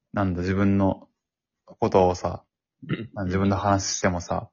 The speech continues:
Speaker 2: うん。
Speaker 1: 変じゃん。
Speaker 2: まあまあ、そう。
Speaker 1: ぐいぐい。
Speaker 2: まあ、よっぽど面白い話であればね、別だけどね。
Speaker 1: まあね。だから、そいつに、その関係性とかで、まあ、そいつとの、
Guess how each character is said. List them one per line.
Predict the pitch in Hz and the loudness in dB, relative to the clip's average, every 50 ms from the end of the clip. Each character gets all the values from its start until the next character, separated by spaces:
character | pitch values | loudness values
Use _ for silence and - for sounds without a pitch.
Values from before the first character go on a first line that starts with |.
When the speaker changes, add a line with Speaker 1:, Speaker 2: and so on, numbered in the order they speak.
| _ _ _ _ _ _ - - _ _ _ - | _ _ _ _ _ _ -20 -20 _ _ _ -12
Speaker 2:
う | 113 | -10
ん。 | 104 95 90 87 - _ | -8 -8 -10 -12 -10 _
Speaker 1:
変 | - 123 117 110 98 | 0 2 4 4 2
じ | 92 | 0
ゃ | 85 | -2
ん。 | 90 92 _ _ _ _ _ _ _ _ _ _ _ _ _ _ _ _ _ _ _ _ _ _ _ _ | -6 -8 _ _ _ _ _ _ _ _ _ _ _ _ _ _ _ _ _ _ _ _ _ _ _ _
Speaker 2:
ま | - - 95 | -12 -8 -8
あ | 87 | -8
ま | 85 85 | -8 -10
あ、 | 85 | -14
そ | - - 92 | -10 -6 -4
う。 | |
Speaker 1:
ぐ | 98 95 | -2 -2
い | 95 92 | -2 -2
ぐ | 90 87 | -2 -2
い。 | 85 82 - - _ - - _ _ _ _ _ _ _ _ _ _ _ _ _ _ _ _ _ _ | -4 -4 -8 -12 _ -20 -20 _ _ _ _ _ _ _ _ _ _ _ _ _ _ _ _ _ _
Speaker 2:
ま | 98 92 90 | -16 -10 -8
あ、 | |
よ | 92 95 | -8 -8
っ | - - | -8 -6
ぽ | - 139 | -6 -2
ど | 131 139 | 0 0
面 | 135 131 131 131 | 0 0 -2 -4
白 | 131 131 127 117 | -4 -4 -4 -4
い | |
話 | 101 98 92 92 - - | -4 -6 -10 -10 -10 -10
で | 95 | -10
あ | 87 | -10
れ | 87 | -10
ば | 87 87 - | -12 -16 -18
ね、 | - 113 - _ _ _ - | -18 -18 -20 _ _ _ -20
別 | - 135 - - | -18 -18 -16 -18
だ | 90 87 | -18 -18
け | - - - | -18 -20 -18
ど | - - | -16 -16
ね。 | - 95 | -12 -8
Speaker 1:
ま | 98 90 87 | -6 -6 -6
あ | 85 | -4
ね。 | 82 87 87 139 - _ _ _ _ _ _ _ - | -6 -6 -8 -8 -10 _ _ _ _ _ _ _ -8
だ | 107 | -2
か | 98 95 | 0 0
ら、 | 95 | 0
そ | 95 - 113 | 2 2 2
い | 113 110 | 2 2
つ | 110 120 | 2 2
に、 | 123 135 160 143 127 - - _ _ _ _ _ - | 2 2 2 0 -2 -4 -10 _ _ _ _ _ 0
そ | - | 2
の | 110 101 | 2 4
関 | - 113 110 110 110 | 4 4 4 4 4
係 | 110 113 110 | 6 6 6
性 | 107 - - 110 104 | 6 6 6 4 6
と | - 101 | 6 4
か | 101 107 | 6 8
で、 | 139 156 156 - - 160 - - - - _ - _ - _ _ _ _ - | 10 8 8 8 2 -2 -10 -12 -20 -20 _ -20 _ -20 _ _ _ _ -6
ま | 123 | -4
あ、 | 110 | 2
そ | - 123 | 4 4
い | 127 123 | 4 4
つ | - - | 2 2
と | - 165 | 6 6
の、 | 135 - - - | 6 6 4 0